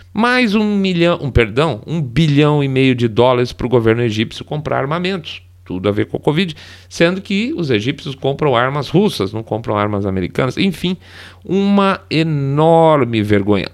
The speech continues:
uma vergonha, pff, não consigo nem quantificar, é uma coisa gigantesca. E a T V americana apresentou o pacote democrata de estímulo de seiscentos dólares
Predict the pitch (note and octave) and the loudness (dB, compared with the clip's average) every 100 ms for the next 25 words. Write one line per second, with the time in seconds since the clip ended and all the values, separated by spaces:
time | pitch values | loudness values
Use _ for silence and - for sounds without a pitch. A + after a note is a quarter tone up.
0 | - C#3+ D3+ C3 C3 A#2+ A#2 C#3+ D3 C3 | -8 -2 -2 2 0 0 -2 -2 -2 -4
1 | - - - - - - - - - - | -8 -20 -20 -20 -20 -20 -20 -20 -20 -20
2 | - - - - - - - - C3+ D3 | -20 -20 -20 -20 -8 -6 -6 -8 -4 0
3 | F3 D3+ - C#3+ C#3 B2+ D3 E3 E3 C3+ | 2 0 0 0 0 2 2 2 0 0
4 | C3 A2+ - F#2+ F#2 - G#2+ - A#2 A#2 | -2 -4 0 -2 -2 -4 -2 2 2 2
5 | C3+ D3+ C3+ B2+ G#2 G#2 - - - - | 0 2 0 2 2 2 -2 -12 -16 -12
6 | - G3 G3 F3 E3+ E3 D#3 D#3 D#3+ D#3 | -2 0 2 2 2 2 2 2 0 0
7 | D3+ C#3+ D3 D3 C#3 C#3 C3 - A#2+ A#2+ | -2 0 0 2 0 2 -2 0 0 0
8 | A2 A#2 A2+ - G#2+ G#2 G2+ G2 - G#2 | 0 0 -2 0 0 0 -6 -8 -6 -2
9 | G2+ G#2 G2+ F#2 - - - - - - | -2 -4 -6 -12 -16 -20 -20 -20 -20 -2
10 | C#3 C3+ - E3 E3 D3+ - G#2+ G2 F#2+ | -2 0 -2 -4 -4 -12 -4 2 4 2
11 | F#2+ G2+ - | 0 -4 -14